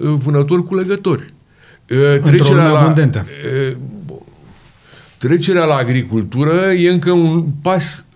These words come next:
Speaker 1: relativ recent. Noi, e, ne-am, e,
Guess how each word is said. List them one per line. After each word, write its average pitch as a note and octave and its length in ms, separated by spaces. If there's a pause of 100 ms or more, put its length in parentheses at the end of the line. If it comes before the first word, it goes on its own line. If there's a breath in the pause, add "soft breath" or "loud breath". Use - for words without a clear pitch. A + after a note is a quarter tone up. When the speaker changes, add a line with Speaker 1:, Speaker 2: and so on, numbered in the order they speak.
(160)
Speaker 1:
relativ D#3 480
recent. E3+ 560 (600 loud breath)
Noi, D3+ 360
e, C3+ 880 (340)
ne-am, C3 360
e, B2+ 540